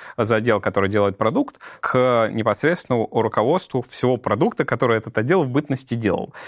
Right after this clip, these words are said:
И в том числе я мог это сделать, и у меня это получалось очень успешно. Я, на самом деле, становился in-market, потому что все начали общаться удалённо, и тут уже не было разницы, типа, находишься ты в Нью-Йорке, как бы, или в Москве. И если ты с помощью этого удалённого как-то даже взаимодействия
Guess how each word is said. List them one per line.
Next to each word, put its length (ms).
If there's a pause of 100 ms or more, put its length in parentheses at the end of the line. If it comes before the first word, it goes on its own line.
(160)
И 200 (260)
в 60
том 220
числе 320
я 100
мог 220
это 320
сделать, 420
и 180
у 100
меня 200
это 100
получалось 440
очень 240
успешно. 500
Я, 240
на 80
самом 240
деле, 140
становился 480
in-market, 440 (280)
потому 280
что 140
все 300
начали 280
общаться 400
удалённо, 600 (220)
и 60
тут 200
уже 120
не 120
было 180
разницы, 400
типа, 160
находишься 380
ты 80
в 20
Нью-Йорке, 480
как 180
бы, 120
или 80
в 40
Москве. 460 (120)
И 460
если 220
ты 100
с 80
помощью 300
этого 160
удалённого 560
как-то 240
даже 200
взаимодействия 840